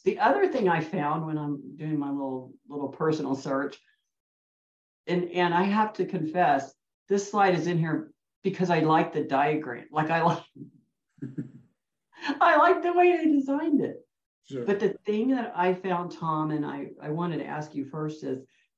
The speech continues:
Speaker 1: there are a lot of things around that dimensions of well-being. I mean,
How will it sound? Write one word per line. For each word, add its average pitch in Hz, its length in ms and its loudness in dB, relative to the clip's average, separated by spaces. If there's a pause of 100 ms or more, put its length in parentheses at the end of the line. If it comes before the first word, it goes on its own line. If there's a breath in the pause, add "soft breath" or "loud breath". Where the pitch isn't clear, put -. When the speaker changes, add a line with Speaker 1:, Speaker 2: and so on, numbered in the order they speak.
(120)
Speaker 1:
there 240 220 6
are 403 180 0
a 269 60 0
lot 160 440 2
of 233 140 -6 (220)
things 160 540 0
around 143 400 0
that 131 240 -4
dimensions 135 640 -2
of 135 140 -4
well-being. 127 680 -4
I 127 60 -8
mean, 135 480 0